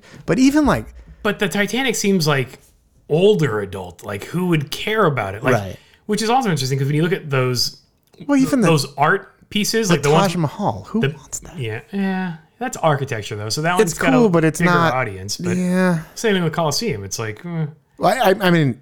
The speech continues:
Speaker 2: It takes up a footprint. Like, they
Speaker 1: it's huge too.
Speaker 2: What's the soccer stadium one they do?
Speaker 1: Oh, they have two of 'em now.
Speaker 2: Yeah.
Speaker 1: Yeah, yeah.
Speaker 2: So,
Speaker 1: Which
Speaker 2: I mean, I guess if you're a big soccer fan, those make sense,
Speaker 1: Actually,
Speaker 2: but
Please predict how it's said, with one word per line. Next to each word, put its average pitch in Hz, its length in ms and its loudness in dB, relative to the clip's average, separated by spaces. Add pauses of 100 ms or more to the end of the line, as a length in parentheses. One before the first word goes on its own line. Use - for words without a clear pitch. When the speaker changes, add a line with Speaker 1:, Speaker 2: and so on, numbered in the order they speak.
Speaker 2:
It - 140 -8
takes 151 200 -2
up 143 80 -2
a 131 60 -4
footprint. 160 400 -6
Like, 160 180 -4
they 170 100 2
Speaker 1:
it's 156 120 2
huge 285 440 4
too. 285 320 2
Speaker 2:
What's 196 180 -2
the 254 100 -2
soccer 214 380 0
stadium 101 420 -6
one 98 140 -8
they 95 80 -10
do? 90 100 -6
Speaker 1:
Oh, 160 160 6
they 151 100 4
have 151 120 2
two 190 160 4
of 147 80 2
'em 104 100 -4
now. 90 240 -8
Speaker 2:
Yeah. 170 240 -4 (200)
Speaker 1:
Yeah, 156 160 4
yeah. 104 140 0 (300)
Speaker 2:
So, - 140 2
Speaker 1:
Which 160 80 6
Speaker 2:
I 147 60 -2
mean, 143 80 -2
I 143 40 0
guess 147 160 0
if 143 60 -4
you're 139 100 0
a 127 40 2
big 127 120 0
soccer 160 320 -2
fan, 110 260 -6
those 107 200 -6
make 104 160 -8
sense, 107 300 -4
Speaker 1:
Actually, 233 260 2
Speaker 2:
but 156 60 6